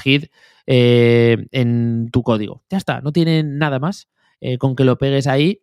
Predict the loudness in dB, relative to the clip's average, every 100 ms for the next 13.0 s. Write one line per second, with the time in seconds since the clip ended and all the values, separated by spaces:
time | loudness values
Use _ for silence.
0 | _ -8 -6 -6 -4 0 0 0 -2 0
1 | 0 0 0 0 -2 -2 -4 0 0 -2
2 | _ _ _ -6 -2 -2 -4 -4 -6 -6
3 | -12 -12 -18 -20 -20 _ _ _ _ _
4 | -2 -2 0 -6 -2 2 4 4 2 0
5 | 0 2 2 2 0 2 2 2 2 2
6 | 0 -2 -6 -4 -4 -2 0 2 2 0
7 | -2 0 2 0 2 2 4 2 0 0
8 | 0 0 -2 -2 0 -2 -4 _ _ _
9 | -2 0 0 0 -2 -2 -6 -4 -2 -4
10 | -6 -10 -4 -2 2 2 2 0 0 -2
11 | -2 -4 -6 _ _ _ _ _ _ 0
12 | 2 2 2 4 4 4 2 0 -4